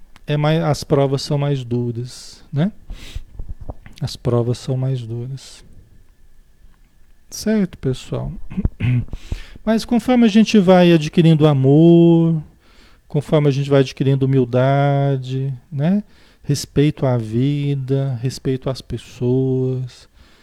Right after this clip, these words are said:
né? Vamos aprendendo o valor das coisas, tal. Nós, aí começa a ficar mais gostoso.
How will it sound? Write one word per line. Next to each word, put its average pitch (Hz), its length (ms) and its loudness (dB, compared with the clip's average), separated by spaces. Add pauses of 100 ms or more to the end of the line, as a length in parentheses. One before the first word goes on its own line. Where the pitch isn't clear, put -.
(280)
né? 185 300 2
Vamos 131 240 0
aprendendo 143 880 4
o - 20 0
valor 135 500 2
das 127 260 -4
coisas, 135 920 -2
tal. 143 340 -8 (560)
Nós, 143 260 2
aí 143 340 2
começa 151 500 0
a - 20 -4
ficar 156 320 -2
mais 143 220 0
gostoso. 131 1040 -2